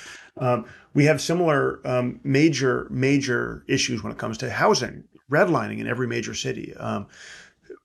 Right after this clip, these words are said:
when it comes to employment, we know that employment discrimination continues to be a very real issue. Um, you know, certainly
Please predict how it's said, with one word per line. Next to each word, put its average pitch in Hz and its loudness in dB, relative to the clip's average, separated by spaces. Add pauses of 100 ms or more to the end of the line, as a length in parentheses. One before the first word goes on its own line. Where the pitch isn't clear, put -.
when 139 2
it 135 2
comes 139 0
to 156 0
employment, 151 0
we 127 -2
know 156 4
that 123 -2
employment 117 -4
discrimination 113 -6
continues 113 -8
to 113 -10
be 113 -4
a 113 -4
very 110 -6
real 113 -8
issue. - -4 (640)
Um, 120 -2 (160)
you - -4
know, 127 -2
certainly 131 -4